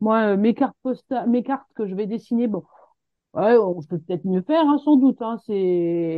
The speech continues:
et d'ailleurs en sport aussi, hein, et je suis pas en équipe de France, donc c'est qu'on fait sans doute mieux que moi ailleurs.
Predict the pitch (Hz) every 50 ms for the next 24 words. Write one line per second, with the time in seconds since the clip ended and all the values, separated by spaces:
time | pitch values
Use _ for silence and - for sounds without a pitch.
0 | 160 - - 190 202 226 226 226 233 220 226 220 220 - _ - 240 220 226 240
1 | 247 - - 302 294 254 233 226 214 196 196 196 180 180 175 175 160 - - 185
2 | - - 226 214 208 190 - - 185 175 214 214 220 - 262 262 269 240 196 190
3 | 175 - - 196 - - 196 - - 202 - - 233 247 226 254 247 - 233 226
4 | 220 214 - 214 208 196 190 190 202 214 240 294 349 370 349